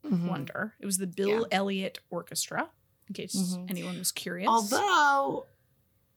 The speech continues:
Speaker 1: I feel like there, like, I looked up the Alley Cat Strike song.
Speaker 2: Yeah.
Speaker 1: I just feel like that is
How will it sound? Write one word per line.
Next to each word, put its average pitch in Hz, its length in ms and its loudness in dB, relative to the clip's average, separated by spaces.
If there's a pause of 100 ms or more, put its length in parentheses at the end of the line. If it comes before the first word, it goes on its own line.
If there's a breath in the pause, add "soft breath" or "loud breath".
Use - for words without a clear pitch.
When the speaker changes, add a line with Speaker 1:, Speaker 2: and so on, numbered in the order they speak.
(200)
Speaker 1:
I 233 100 2
feel 233 220 2
like 262 300 2
there, 226 260 0 (120)
like, 208 380 2
I 214 140 4
looked 294 300 2
up 226 180 2
the 185 100 6
Alley 175 220 6
Cat 170 260 2
Strike 147 360 2
song. 160 680 4 (220)
Speaker 2:
Yeah. 208 280 4 (500)
Speaker 1:
I 220 300 6
just 285 240 4
feel 190 100 0
like 165 280 2
that 233 260 6
is 151 560 2